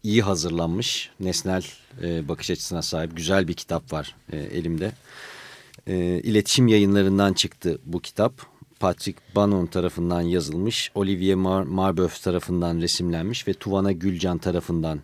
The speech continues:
çevrilmiş. Dinleri tanımak ve anlamak.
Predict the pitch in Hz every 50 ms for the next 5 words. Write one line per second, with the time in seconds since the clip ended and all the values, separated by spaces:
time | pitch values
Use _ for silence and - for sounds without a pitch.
0 | _ _ - - - 90 80 73 78 76 87 117 147 - - - _ _ - -
1 | - - - - - - 92 90 110 107 110 107 107 104 123 139 139 - - 117
2 | 107 104 101 107 123 139 139 - - 113 123 - 135 117 104 98 95 92 85 87
3 | 113 127 - -